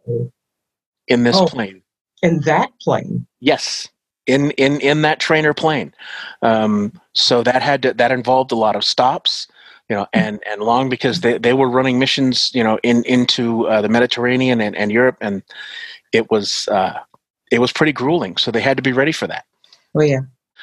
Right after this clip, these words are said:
Speaker 2: Now, the second plane that they used is actually, uh, similar models are still in use today. The other plane is a Piper Cub,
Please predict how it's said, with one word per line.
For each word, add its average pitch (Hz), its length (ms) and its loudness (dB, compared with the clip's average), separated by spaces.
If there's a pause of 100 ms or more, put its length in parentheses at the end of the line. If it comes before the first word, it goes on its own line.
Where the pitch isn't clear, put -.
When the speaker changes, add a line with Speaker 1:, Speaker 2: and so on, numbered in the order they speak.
(100)
Speaker 2:
Now, 110 100 2
the 113 60 4
second - 380 0
plane 127 300 0
that 113 140 -2
they 104 140 0
used 92 680 -4 (1300)
is 127 320 2
actually, 143 680 0 (100)
uh, 120 280 0 (360)
similar 208 380 2
models 147 400 2
are 127 160 -2
still 185 320 0
in 156 180 0
use 151 260 0
today. 117 840 0 (340)
The 120 300 0
other 254 200 2
plane 139 480 -2
is - 120 -2
a 156 40 -4
Piper 135 320 -2
Cub, - 340 -2